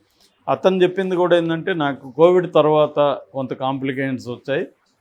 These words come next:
దాని తర్వాత మా ఫాదర్ చనిపోయాడు, దానివల్ల నాకు బాగా డిస్టర్బ్ అయింది. ఒకటి స్లీప్‌లెస్‌నెస్, ఆ, రెండు ఓవర్ ఎక్సర్‌సైజ్‌లు చేయడం, మూడు స్ట్రెస్.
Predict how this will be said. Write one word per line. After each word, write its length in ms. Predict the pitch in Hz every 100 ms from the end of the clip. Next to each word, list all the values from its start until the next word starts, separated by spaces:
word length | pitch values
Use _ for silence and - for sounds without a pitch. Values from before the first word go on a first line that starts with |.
| -
దాని 200 | 143 139
తర్వాత 320 | 139 147 147
మా 180 | 139 127
ఫాదర్ 480 | 135 147 160 135 143
చనిపోయాడు, 400 | 135 135 135 143
దానివల్ల 560 | 127 131 135 135 143
నాకు 460 | 139 131 123 123 120
బాగా 260 | 120 131
డిస్టర్బ్ 400 | 123 123 - 165
అయింది. 340 | 147 139 139 208 _ _ _ _ _ 139
ఒకటి 340 | 151 180 185
స్లీప్‌లెస్‌నెస్, 1040 | 165 147 151 156 156 - 147 139 - 180 - _ _ 135
ఆ, 100 | 135
రెండు 480 | 135 147 147 143 - _ 131
ఓవర్ 680 | 135 165 185 180 160 -
ఎక్సర్‌సైజ్‌లు 760 | 143 - - - 135 127 120 127
చేయడం, 260 | 127 143 - _ _ _ _ _ 160
మూడు 300 | 165 180 185
స్ట్రెస్. 560 | - 143 139 - 139